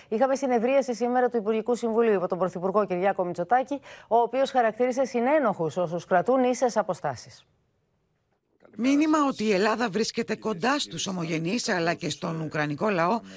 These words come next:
Speaker 2: έστειλε από το Υπουργικό Συμβούλιο αυτή τη φορά ο Κυριάκος Μητσοτάκης. Ένα μήνυμα που είχε παραλείπτει και την Τουρκία.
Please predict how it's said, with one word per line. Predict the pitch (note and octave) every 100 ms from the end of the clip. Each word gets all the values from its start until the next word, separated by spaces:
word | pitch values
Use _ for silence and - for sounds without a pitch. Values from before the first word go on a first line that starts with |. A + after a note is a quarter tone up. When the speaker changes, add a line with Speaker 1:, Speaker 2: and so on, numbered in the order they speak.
| - -
Speaker 2:
έστειλε | B3 C#4 - D4 C#4+
από | C4+ B3 A#3+
το | A3+
Υπουργικό | A3 G#3+ G3 F#3+ C4
Συμβούλιο | A3+ G#3 E3+ B3 G#3+ C#3+
αυτή | C3+ F3+
τη | C#3
φορά | D3 E3+ A#3 - - - - -
ο | C#4+
Κυριάκος | D4 C4+ C4+ C4 A3+
Μητσοτάκης. | A3 F#3 D#3 C3+ B2+ D3 C3+ - _ A#2+ -
Ένα | D3+ D#3
μήνυμα | D3 F3 B3 C4+ C#4+
που | F#3+
είχε | G3+ F3 D#3+
παραλείπτει | D3 C#3+ D3 B3 - D4 - - _ -
και | D#4 D#4+
την | A#3+
Τουρκία. | G3 - C3 A2+ G2+